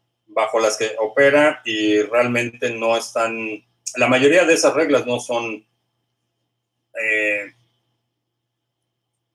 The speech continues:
no son ley, son reglas internas de operación de la, de la Cámara. Eh, pero eso no,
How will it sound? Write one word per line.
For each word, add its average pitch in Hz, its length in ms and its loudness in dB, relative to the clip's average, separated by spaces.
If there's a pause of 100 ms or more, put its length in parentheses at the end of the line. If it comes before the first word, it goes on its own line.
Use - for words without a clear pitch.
(1000)
no 240 260 6
son 127 340 2
ley, 143 380 2
son 127 320 -2
reglas 127 480 0
internas 117 480 -4
de 104 80 -4
operación 107 540 -6
de 104 100 -2
la, 95 380 -8
de 104 140 -10
la 101 160 -8
Cámara. 131 460 -2 (460)
Eh, 101 720 -8 (100)
pero 117 800 4 (100)
eso 131 360 4
no, 127 540 4